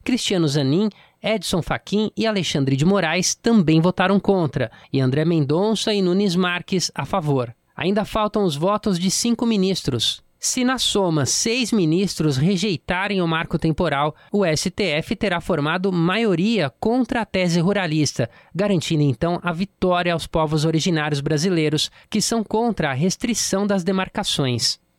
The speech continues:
No voto, Barroso disse que a Constituição não prevê um critério temporal para demarcar terras indígenas.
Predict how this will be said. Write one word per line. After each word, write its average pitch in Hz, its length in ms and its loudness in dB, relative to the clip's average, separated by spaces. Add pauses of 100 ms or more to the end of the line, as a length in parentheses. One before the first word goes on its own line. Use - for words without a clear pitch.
(100)
No 247 160 4
voto, 208 460 2
Barroso 196 520 4
disse 185 380 0
que 185 120 -2
a - 40 -2
Constituição 196 880 0
não 202 300 2
prevê 190 560 0
um 147 140 0
critério 170 500 -2
temporal 185 760 0
para 202 160 -2
demarcar 196 500 -2
terras 160 380 -2
indígenas. 127 760 0